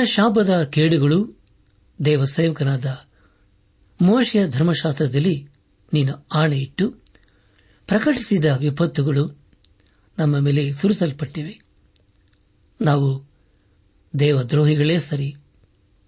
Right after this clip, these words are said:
ಆಹಾ, ನಮ್ಮ ದೇವರು ನಮ್ಮ ಮೇಲೆ ದೊಡ್ಡ ಕೇಡನ್ನು ಬರಮಾಡಿ ನಮ್ಮನ್ನು,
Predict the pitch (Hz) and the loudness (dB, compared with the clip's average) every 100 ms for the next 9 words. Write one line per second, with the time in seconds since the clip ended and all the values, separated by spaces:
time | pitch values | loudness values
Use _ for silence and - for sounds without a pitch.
0 | _ - 139 - 156 139 - _ _ _ | _ -4 -4 -4 -8 -12 -18 _ _ _
1 | _ _ _ _ - 139 139 139 135 139 | _ _ _ _ -2 0 0 0 -2 -4
2 | 143 - _ _ _ _ _ _ _ _ | -6 -14 _ _ _ _ _ _ _ _
3 | - 180 196 247 254 208 226 208 220 - | -4 2 4 4 4 4 2 2 0 2
4 | 165 160 151 127 143 131 131 139 - _ | 2 4 2 2 0 0 -2 -8 -12 _
5 | _ _ _ _ _ _ - 147 147 135 | _ _ _ _ _ _ -4 0 2 0
6 | 127 175 202 | -2 -4 -6